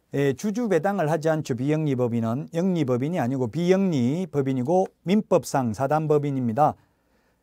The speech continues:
재단법인이 아니고 사단법인입니다. 동그라미 이 번에 보면은 협회 설립 인가받아야 됩니다. 국토부 장관 인가받아서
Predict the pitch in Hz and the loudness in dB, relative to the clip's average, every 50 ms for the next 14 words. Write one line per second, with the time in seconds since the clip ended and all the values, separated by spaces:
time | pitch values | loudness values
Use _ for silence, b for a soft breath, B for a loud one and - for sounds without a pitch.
0 | _ _ - 135 139 151 175 180 175 185 175 180 175 156 131 120 120 135 156 175 | _ _ -2 2 4 4 4 4 4 2 2 2 0 0 -2 -2 -2 -2 -2 -2
1 | 190 196 202 - - 127 135 139 139 135 139 143 135 139 135 135 127 127 123 110 | -2 -2 -2 -4 -4 -2 -2 -2 0 0 0 0 0 0 -2 -2 -2 -2 -2 -2
2 | 110 104 113 127 151 180 - _ _ _ _ _ _ _ _ _ _ _ _ _ | -2 -2 -2 -4 -6 -8 -12 _ _ _ _ _ _ _ _ _ _ _ _ _
3 | _ _ _ _ 165 165 175 190 190 185 175 175 202 190 214 208 185 170 156 160 | _ _ _ _ -4 0 4 4 4 4 4 2 4 4 4 4 4 4 4 4
4 | 151 143 139 156 190 202 156 123 110 117 - _ _ _ - - 220 - _ _ | 4 2 2 2 2 2 2 0 -2 -4 -8 _ _ _ 0 0 0 0 _ _
5 | - 202 214 214 208 202 170 - 202 208 214 208 196 160 - - 220 233 247 247 | 2 4 4 6 4 2 2 2 2 2 4 4 2 2 2 2 4 4 6 6
6 | 240 247 240 233 202 175 151 139 131 120 120 117 117 117 117 147 151 147 131 117 | 6 6 8 6 6 4 2 0 -2 -2 -4 -4 -4 -6 -4 -4 -4 -2 -4 -6
7 | - - _ _ _ - 190 196 - _ _ - 208 202 202 190 185 156 160 156 | -8 -14 _ _ _ -2 -2 -2 -2 _ _ 4 6 6 6 4 2 0 0 0
8 | 156 156 160 175 190 190 - 185 185 196 202 202 196 185 170 151 151 143 131 - | 2 4 4 4 4 2 0 -2 0 2 4 4 6 6 4 4 2 0 2 2
9 | 202 180 139 110 | 2 2 2 0